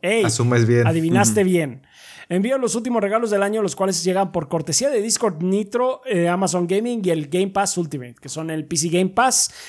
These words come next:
Speaker 1: eh, Rose Riddle dos, Werewolf Shadow, eh, Smite X RuneScape Starter Pack, Fallout setenta y seis twenty-fifth Anniversary Bundle y Quake Champions Champions Pack.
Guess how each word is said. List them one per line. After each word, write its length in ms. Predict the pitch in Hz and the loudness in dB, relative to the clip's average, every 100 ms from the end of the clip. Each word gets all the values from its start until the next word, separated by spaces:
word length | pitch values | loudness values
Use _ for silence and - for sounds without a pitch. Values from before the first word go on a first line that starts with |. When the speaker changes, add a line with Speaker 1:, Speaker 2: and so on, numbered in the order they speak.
| - | -12
Speaker 1:
eh, 220 | 165 170 175 | -4 0 0
Rose 400 | 180 202 180 175 | 0 0 -2 -2
Riddle 260 | 196 185 160 | -2 -2 -2
dos, 320 | 175 233 208 | -2 -2 -2
Werewolf 440 | 175 175 165 160 | -2 0 0 -2
Shadow, 500 | - 202 214 226 240 - - - | -2 -2 0 0 -4 -8 -20 -12
eh, 420 | - 165 165 170 - | -4 0 2 0 -2
Smite 460 | - 160 185 208 - | -2 0 0 0 -2
X 400 | 214 196 202 190 - | -2 -2 0 -2 0
RuneScape 640 | 180 233 262 - 208 202 - - | 0 2 2 2 0 -2 -6 -2
Starter 640 | - - 196 - 160 - | 0 2 0 0 -4 0
Pack, 380 | 196 262 - - - - - _ | -2 -2 -6 -20 -20 -20 -20 _
Fallout 340 | - 240 285 247 | -4 0 0 0
setenta 320 | 196 185 170 | -2 -2 0
y 20 | |
seis 400 | 156 202 202 - - | 0 0 -2 -8 -2
twenty-fifth 880 | 185 175 - 180 - 190 185 - - - - | 0 0 0 -2 0 -2 -2 -6 -14 -10 -2
Anniversary 640 | 180 175 185 - 175 165 | 0 2 2 2 2 2
Bundle 640 | 131 185 180 165 220 254 - _ _ _ _ _ | 2 0 0 0 0 -2 -8 _ _ _ _ _
y 160 | 190 180 | -2 0
Quake 260 | 202 202 | 0 -2
Champions 680 | 202 190 165 180 202 196 - - _ | 0 -2 0 0 -2 -2 -8 -12 _
Champions 760 | - - 214 180 147 143 131 - | -2 2 2 2 0 -4 -4 -8
Pack. 420 | 135 135 - | -10 -10 -16